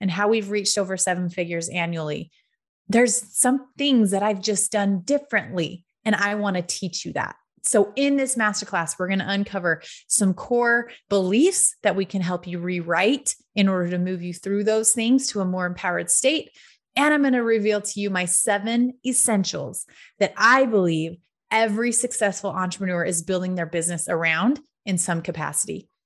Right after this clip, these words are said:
So this is gonna help you really, really, really identify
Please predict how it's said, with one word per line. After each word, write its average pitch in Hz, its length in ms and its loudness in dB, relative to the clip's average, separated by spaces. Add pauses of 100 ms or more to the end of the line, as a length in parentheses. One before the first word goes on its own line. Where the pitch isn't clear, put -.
(300)
So - 460 4 (200)
this 226 460 2
is 220 180 0
gonna 196 200 2
help 185 300 -4
you 165 260 -2
really, 240 720 2
really, 208 340 2
really 185 300 0
identify 180 640 -2